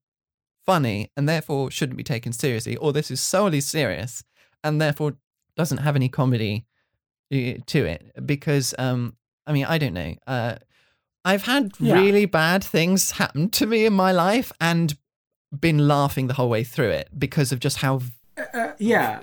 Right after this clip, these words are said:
Speaker 2: Uh,
Speaker 1: disembodying the entire, um, the, like,
Speaker 2: Yeah.
Speaker 1: the, the entire experience has been. So, uh, to me, the, uh,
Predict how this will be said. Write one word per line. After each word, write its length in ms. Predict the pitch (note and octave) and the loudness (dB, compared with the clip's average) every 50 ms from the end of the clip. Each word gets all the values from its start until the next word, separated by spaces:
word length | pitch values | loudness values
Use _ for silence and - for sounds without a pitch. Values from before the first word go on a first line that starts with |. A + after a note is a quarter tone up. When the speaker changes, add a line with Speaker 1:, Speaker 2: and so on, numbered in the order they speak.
| - - - | -10 -4 -2
Speaker 2:
Uh, 80 | F#3 D#3+ | -2 0
Speaker 1:
disembodying 1300 | F3 - G3 G3 - - F#3+ F#3 F3 C#3+ - F3 D#3+ D#3+ D3+ D3 C#3+ B2+ A2 F#2+ F#2 G#2+ A2+ C#3 - - | 0 0 0 2 2 2 4 4 2 2 2 2 2 2 2 2 2 2 2 0 0 0 -2 -4 -4 -2
the 140 | - C#3+ C#3 | 0 0 0
entire, 560 | C3+ C3 - D3 C#3 C#3 C3 B2 A#2+ A#2+ - - - | 0 0 0 0 2 2 2 2 0 -2 -4 -6 -6
um, 400 | - - B2+ A#2+ A#2+ A#2 A2+ A#2 - _ _ E2+ E2 E2 _ _ _ _ _ _ _ _ _ _ _ | -4 -2 0 0 0 -2 -4 -6 -10 _ _ -20 -20 _ _ _ _ _ _ _ _ _ _ _ _
the, 200 | - C#3 B2+ - - | -6 -4 -4 -2 0
like, 140 | F3 F#3+ E3+ | 2 4 4
Speaker 2:
Yeah. 260 | B2+ F#2+ - - - - - _ - | 4 2 -2 -6 -10 -14 -18 _ -2
Speaker 1:
the, 200 | C#3+ D3 - D#3 | 0 0 2 2
the 160 | D3 D3+ D3+ | 2 4 4
entire 440 | C#3+ D3 C3+ - F3 D3 C#3 C3+ B2+ | 4 2 2 2 2 2 2 2 2
experience 460 | A#2+ - - - D#3 C#3 C3 A#2 - | 0 -4 -4 -2 0 0 0 0 0
has 160 | D3 C#3 C3+ | 0 0 0
been. 400 | - E3 D3 A2 F2 A#1+ E2 B2 - - - - - | 0 0 0 0 -2 -4 -8 -10 -12 -16 -20 -10 -6
So, 460 | - - G#3+ F#3 F3+ E3+ E3 D#3+ - - - _ _ _ - | -2 0 2 2 2 2 0 -2 -4 -8 -14 _ _ _ -14
uh, 100 | A#2 A#2 - - - - | -14 -14 -14 -16 -10 -4
to 100 | - F#3 | -2 0
me, 200 | G3 G#3 F#3+ D#3 | 2 2 2 2
the, 180 | C#3+ D3+ D3+ | 2 2 2
uh, 60 | D3 | 0